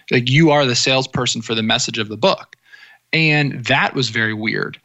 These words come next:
You know, just talking about the stuff we were saying before and some of my insecurities and blah, blah, blah, you know,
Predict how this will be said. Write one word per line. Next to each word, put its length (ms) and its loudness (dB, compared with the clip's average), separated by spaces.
You 120 2
know, 60 4
just 160 2
talking 240 2
about 100 0
the 40 0
stuff 260 0
we 40 -2
were 60 -2
saying 260 2
before 540 2
and 180 -4
some 160 -2
of 80 -2
my 160 2
insecurities 680 0
and 80 -2
blah, 100 0
blah, 100 -2
blah, 400 2
you 160 2
know, 120 4